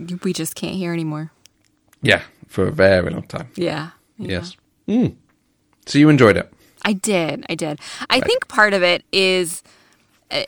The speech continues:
Speaker 1: and we used to talk about this a lot, and we haven't talked about it in a while, but you know I'm a sucker for found family.
Speaker 2: Mm-hmm. Mm-hmm.
Speaker 1: And this whole crew is a giant found family.
Speaker 2: Yeah.
Speaker 1: And they don't do a great job of showing the passage of time.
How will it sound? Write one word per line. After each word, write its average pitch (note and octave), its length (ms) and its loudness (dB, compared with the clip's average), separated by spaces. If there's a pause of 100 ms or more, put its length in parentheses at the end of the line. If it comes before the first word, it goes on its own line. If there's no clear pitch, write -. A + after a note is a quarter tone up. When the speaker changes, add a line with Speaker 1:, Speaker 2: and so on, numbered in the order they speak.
Speaker 1:
and F#3 320 0
we B3+ 360 -2
used G#3+ 420 2
to G3+ 80 -2
talk F3+ 220 0
about D#3 140 -2
this D3+ 140 -6
a C#3 60 -10
lot, D3 220 2
and C#3+ 80 -2
we F3 60 -2
haven't E3 180 -4
talked D#3 180 -6
about C#3+ 160 -2
it C#3+ 140 0
in C#3+ 80 -4
a D#3 60 -4
while, D3+ 540 0
but C#3+ 280 0
you E3 200 -4
know D#3 260 2
I'm C3+ 200 0
a C#3+ 60 -4
sucker D3 240 -6
for D3 160 -6
found C3+ 280 -4
family. D#3+ 540 -8 (340)
Speaker 2:
Mm-hmm. B2 640 0
Mm-hmm. C3 160 0
Speaker 1:
And D#3+ 480 0
this F3+ 200 2
whole F#3 760 2
crew D#3 720 2 (140)
is F3 300 2
a E3+ 180 2
giant C#3+ 580 -4
found A2 320 -4
family. - 640 -10 (180)
Speaker 2:
Yeah. - 240 -4 (280)
Speaker 1:
And F3 420 2 (840)
they C4 220 4
don't D4 320 2
do D4 200 4
a C#4 80 2
great A3+ 280 2
job G#3 260 2
of G#3 80 -2
showing F#3+ 320 0
the F#3+ 60 -2
passage F3 380 -6
of E3 60 -12
time. F3 500 -4